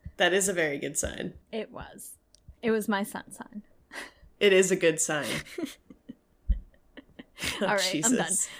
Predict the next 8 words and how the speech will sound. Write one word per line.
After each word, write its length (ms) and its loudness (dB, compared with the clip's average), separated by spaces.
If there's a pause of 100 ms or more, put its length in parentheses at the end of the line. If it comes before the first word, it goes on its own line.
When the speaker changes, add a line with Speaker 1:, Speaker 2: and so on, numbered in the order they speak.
Speaker 2:
I'm 160 6
done. 280 8
Speaker 1:
<laughs> 40 6
Speaker 2:
Um, 460 8 (1120)
<laughs> 720 -16
whew, 200 4 (220)
all 180 6
right, 320 4